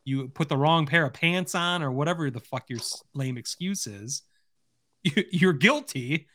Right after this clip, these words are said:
How are you appealing <laughs> this? So I'm, I'm confused about that. Maybe it's the Players Association saying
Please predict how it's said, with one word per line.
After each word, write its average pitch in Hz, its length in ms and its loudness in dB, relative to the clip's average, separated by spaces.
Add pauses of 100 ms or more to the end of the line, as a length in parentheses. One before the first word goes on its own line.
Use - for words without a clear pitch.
(200)
How 196 100 2
are 240 120 4
you 202 200 2
appealing 208 600 -4
<laughs> - 40 -10
this? 143 280 -6
So 127 280 -4 (440)
I'm, 135 100 -8
I'm 135 140 -4
confused 165 500 0
about 131 200 0
that. 131 240 0
Maybe 135 220 0
it's 123 120 -4
the 123 60 -6
Players 131 300 -2
Association 127 640 -4
saying 120 500 -6